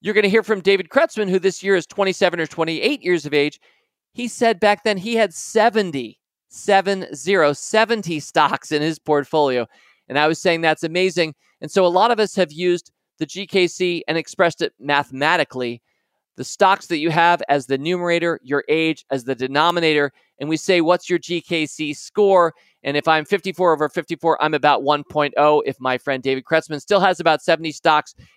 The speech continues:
and he's in his late twenties, he's more like a two point something. And so you can express it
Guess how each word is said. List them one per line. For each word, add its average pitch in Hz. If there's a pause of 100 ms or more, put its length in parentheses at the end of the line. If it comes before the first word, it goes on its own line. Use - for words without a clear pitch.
and 135
he's 131
in 151
his 139
late 147
twenties, 147 (260)
he's 185
more 165
like 156 (100)
a 139 (180)
two 196
point 160
something. 143 (500)
And 135
so 185
you 185
can 180
express 170
it 160